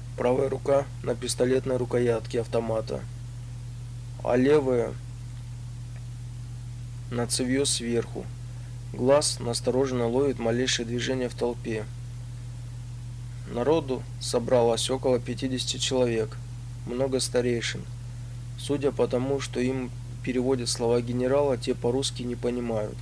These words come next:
Но важно, при этом кивают головой, как будто мы у них чего-то просим.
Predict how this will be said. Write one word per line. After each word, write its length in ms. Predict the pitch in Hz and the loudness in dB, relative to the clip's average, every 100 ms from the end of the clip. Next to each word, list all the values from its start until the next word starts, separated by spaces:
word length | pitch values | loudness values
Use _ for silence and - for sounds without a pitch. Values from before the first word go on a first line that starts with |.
| - - - - - - - - - - - - - - 120 | -10 -10 -10 -10 -10 -10 -10 -10 -10 -10 -10 -10 -10 -8 0
Но 220 | 123 127 | 4 6
важно, 420 | 131 123 113 110 | 8 6 4 -2
при 200 | 104 123 | 0 2
этом 240 | 135 135 | 2 2
кивают 380 | 120 123 123 123 | 0 6 6 6
головой, 480 | 123 123 127 143 151 - - | 4 4 4 2 0 -4 -6
как 140 | - 117 | -2 -2
будто 380 | 120 147 - 123 | 0 -2 0 0
мы 260 | 123 135 | 2 2
у 40 | 139 | 2
них 180 | 135 120 - | -2 -4 -6
чего-то 400 | - 123 123 123 | -4 0 0 0
просим. 600 | 120 123 113 110 - 127 | -2 0 0 0 0 -4